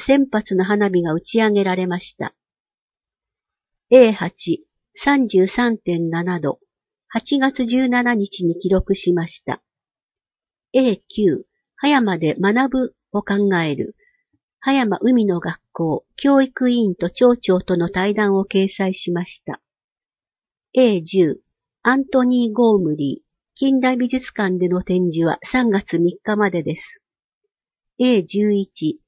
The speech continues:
南郷上野山公園、利用者の声も掲載。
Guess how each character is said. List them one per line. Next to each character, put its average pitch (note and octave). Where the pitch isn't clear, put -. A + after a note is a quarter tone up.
南 C4+
郷 F#3
上 A3
野 A#3
山 G#3+
公 F3+
園、 D3+
利 A3
用 C4+
者 G3
の F#3
声 F#3+
も D3+
掲 D#3+
載。 D3